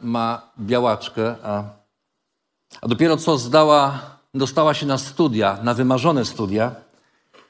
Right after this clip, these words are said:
i życie takie, jak sobie wcześniej wyobrażała, jak sobie wymarzyła, stanęło przed nią otworem. „To nie jest dobry czas.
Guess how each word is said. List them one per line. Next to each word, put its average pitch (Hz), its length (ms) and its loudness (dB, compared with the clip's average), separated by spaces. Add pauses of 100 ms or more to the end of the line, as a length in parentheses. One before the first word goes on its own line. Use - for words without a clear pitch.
(340)
i 131 140 0
życie 165 420 4
takie, 160 260 0
jak 147 140 4
sobie 143 220 0
wcześniej 165 380 0
wyobrażała, 147 680 4
jak 139 120 0
sobie 135 160 -4
wymarzyła, 139 600 2
stanęło 135 480 0
przed 131 300 -4
nią 123 300 -2 (680)
otworem. 95 540 0 (2250)
„To 120 100 -2
nie 143 220 2
jest 117 520 -2 (240)
dobry 117 420 2
czas. - 520 -6